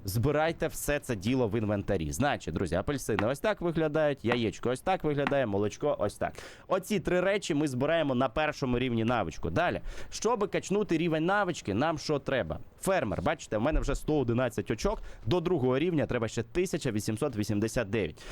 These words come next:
Одне очко, це, наприклад, одна видаєна корова, одне зірване дерево або ж підібране одне яєчко. От таким чином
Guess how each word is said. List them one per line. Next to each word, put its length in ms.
Одне 320
очко, 420
це, 360
наприклад, 500
одна 220
видаєна 380
корова, 540
одне 360
зірване 460
дерево 540
або 260
ж 100
підібране 500
одне 240
яєчко. 380
От 200
таким 280
чином 320